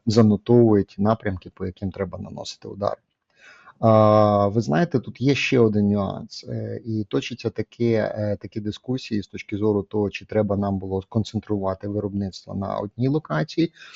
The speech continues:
чи треба наше виробництво розносити по кількох локаціях. Ну, е, я, наприклад, прихильник того, що ми не маємо права морального зосереджувати все виробництво в одній локації, навіть якщо ми говоримо про підземні якісь споруди, е, які будувати дуже-дуже дорого і, е, дуже складно.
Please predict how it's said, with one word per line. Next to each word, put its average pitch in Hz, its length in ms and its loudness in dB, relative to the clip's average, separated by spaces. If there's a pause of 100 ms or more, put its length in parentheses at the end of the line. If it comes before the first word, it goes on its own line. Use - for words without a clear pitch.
(160)
чи - 120 -6
треба 120 340 2
наше 113 280 -2
виробництво 104 540 -2
розносити 98 500 -2
по - 160 -18
кількох - 400 -10
локаціях. - 580 -10 (440)
Ну, 135 220 6
е, 113 220 8
я, 127 120 8
наприклад, 120 460 2
прихильник 107 440 0
того, 113 260 2
що 101 220 -2
ми 101 220 2
не 107 100 4
маємо 98 400 0
права 98 380 -2
морального 101 640 -4
зосереджувати 98 680 -4
все - 160 -6
виробництво 101 560 -4
в 101 40 -4
одній 104 200 -2
локації, 104 560 -4
навіть 107 260 0
якщо - 220 -4
ми 101 120 2
говоримо 98 500 -2
про 104 220 0 (360)
підземні 98 560 4
якісь 98 340 -6
споруди, 123 720 4
е, 98 720 0
які 104 280 0
будувати 98 480 0
дуже-дуже 95 560 -4
дорого 117 440 2
і, 98 300 -6
е, 104 480 -6
дуже 98 200 -6
складно. - 380 -6